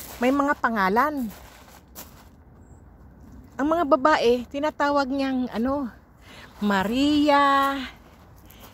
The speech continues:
Lina, Mas-, Maricel, Edna,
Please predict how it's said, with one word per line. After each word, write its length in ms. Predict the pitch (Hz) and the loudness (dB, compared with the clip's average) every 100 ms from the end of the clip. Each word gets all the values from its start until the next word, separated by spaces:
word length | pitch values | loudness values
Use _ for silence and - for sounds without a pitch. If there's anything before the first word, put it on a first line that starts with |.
| - - - - - - - - - - - - - - - 170 | -20 -20 -20 -20 -20 -20 -20 -20 -20 -20 -20 -20 -20 -20 -16 -6
Lina, 960 | 196 254 302 311 294 277 269 269 269 262 - - - - - - - - - - - | 0 2 2 0 2 2 2 -2 -4 -10 -18 -20 -20 -20 -20 -20 -20 -20 -20 -20 -16
Mas-, 320 | 196 208 - 226 - | -8 -8 -6 -10 -2
Maricel, 800 | 214 208 202 - 294 285 285 285 - - | -2 0 -2 0 2 4 2 0 -6 -2
Edna, 960 | 254 262 240 302 294 277 269 269 277 | 0 0 -4 -2 0 2 2 0 -2